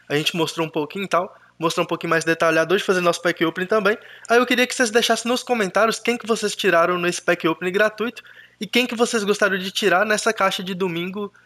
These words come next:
que vai vir aí os jogadores de destaque da seleção da França.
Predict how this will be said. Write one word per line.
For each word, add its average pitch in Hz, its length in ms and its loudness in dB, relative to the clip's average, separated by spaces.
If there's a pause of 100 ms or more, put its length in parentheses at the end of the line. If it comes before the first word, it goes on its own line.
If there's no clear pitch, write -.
(140)
que - 120 -12
vai 185 160 4
vir 185 180 -2
aí 175 180 0
os 185 340 -2
jogadores 175 420 2
de 190 80 -2
destaque 170 320 -2
da 180 80 2
seleção 190 320 0
da 190 120 4
França. 135 400 -6